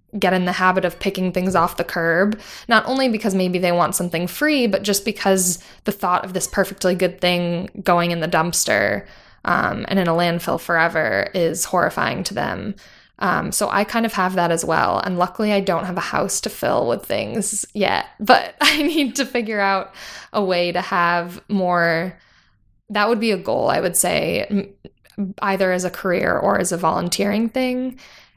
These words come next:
is to have a network which already kind of exists on social media, um, with Buy Nothing sites on Facebook and things, but so that, a network so that people never,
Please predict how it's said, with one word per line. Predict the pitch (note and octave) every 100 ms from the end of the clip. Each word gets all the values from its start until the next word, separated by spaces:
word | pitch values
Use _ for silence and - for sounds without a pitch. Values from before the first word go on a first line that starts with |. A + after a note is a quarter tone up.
| _ _ _
is | A#3 G#3
to | G3
have | F#3 F3+ F3+ F3 F3+ F#3 G3+ - _ _ _ -
a | G3
network | F3 F3 D#3+ F3 D#3+ - - - _ _ _
which | G#3+ G3 -
already | G3+ F#3+ F3+
kind | F3 F#3 F3
of | F3+
exists | F3+ F#3 F3 -
on | F#3
social | F3+ F#3 F#3+
media, | F#3 F#3 F#3 F3+ F3+ F#3+ - - _ -
um, | E3+ E3 E3 F#3+
with | F3+ F3
Buy | E3+ E3+
Nothing | E3+ E3 - G3+ G3+ G#3 - - _ _
sites | - - G3 G3 F3+
on | F3
Facebook | F3 F#3 - A3
and | G#3+ A3
things, | A3+ A3 G#3+
but | -
so | - G3+ F#3+
that, | F#3 F3 -
a | G3
network | G3 G#3 G3 F#3
so | - G3
that | F3+ -
people | G3+ F#3+ F3
never, | F3+ F3+ E3+ E3+ E3+ F3+